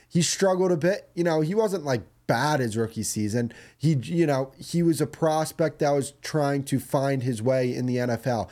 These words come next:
And then he, he got more into himself his second season. I think Dan Quinn got with him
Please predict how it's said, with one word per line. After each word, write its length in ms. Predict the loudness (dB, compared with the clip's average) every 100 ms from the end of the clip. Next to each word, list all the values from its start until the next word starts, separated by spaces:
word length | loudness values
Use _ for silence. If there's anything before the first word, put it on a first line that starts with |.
| -12 -20 -6
And 260 | 0 2 2
then 380 | 2 0 -2 -8 _ -6
he, 320 | 0 2 2
he 200 | 0 2
got 280 | 2 0 0
more 360 | 2 2 2
into 400 | 0 -2 0 0
himself 580 | 0 0 0 2 0 -2 -14 -20 _ 0
his 380 | 2 4 0
second 360 | 0 0 0 -2
season. 340 | -2 0 0
I 80 | 0
think 260 | 0 -2 0
Dan 280 | 2 2 0
Quinn 240 | -2 -2
got 280 | 0 0 0
with 180 | -2 -2
him 260 | -2 -2